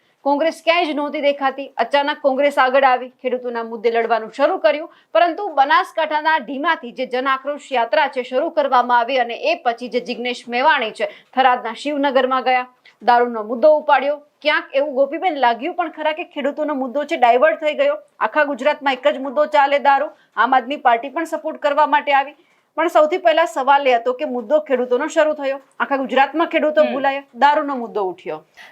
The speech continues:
Speaker 2: દીદી, એ આખા મુદ્દાને સમજવા જેવો છે,
Speaker 1: હમ.
Speaker 2: કારણ કે ગુજરાતની અંદર આખો મુદ્દાની શરૂઆત થઈ ખેડૂતોથી.
Speaker 1: બિલકુલ.
Speaker 2: ખેડૂતોમાં પ્રવીણ રામ અને, અ, રાજુ કરપડા, આ બંને જણા બોટાદ, અ, ત્યાં ગયા હતા.
Speaker 1: હમ.
Speaker 2: ત્યાં આગળ એક મહા ખેડૂત પંચાયત જે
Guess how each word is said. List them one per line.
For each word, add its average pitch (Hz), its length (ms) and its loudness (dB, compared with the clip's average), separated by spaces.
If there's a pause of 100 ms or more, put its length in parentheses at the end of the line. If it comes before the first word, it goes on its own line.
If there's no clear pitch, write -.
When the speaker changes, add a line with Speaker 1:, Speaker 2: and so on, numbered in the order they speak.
Speaker 2:
દીદી, 311 200 4
એ 403 140 6
આખા 339 360 4
મુદ્દાને 330 400 2
સમજવા 233 520 2
જેવો 180 320 -6
છે, - 100 -8
Speaker 1:
હમ. 180 40 -8
Speaker 2:
કારણ 226 380 2
કે 311 180 -4
ગુજરાતની 254 640 -2
અંદર 311 260 2
આખો 269 280 0
મુદ્દાની 285 480 -2
શરૂઆત 247 560 0
થઈ 311 140 -4
ખેડૂતોથી. 220 680 -10
Speaker 1:
બિલકુલ. 175 140 -14
Speaker 2:
ખેડૂતોમાં 254 560 2 (380)
પ્રવીણ 294 420 2
રામ 320 320 2
અને, 311 420 0 (240)
અ, 202 40 6 (160)
રાજુ 254 460 0
કરપડા, 247 420 2
આ 165 140 0
બંને 254 420 -6
જણા 269 380 0
બોટાદ, 247 580 0
અ, 262 260 0
ત્યાં 240 340 -2
ગયા 214 320 4
હતા. 226 280 2
Speaker 1:
હમ. 226 60 2
Speaker 2:
ત્યાં 214 240 -2
આગળ 214 180 -4
એક 220 160 -10
મહા 220 320 0
ખેડૂત 262 420 -10
પંચાયત 233 420 2
જે 240 380 -6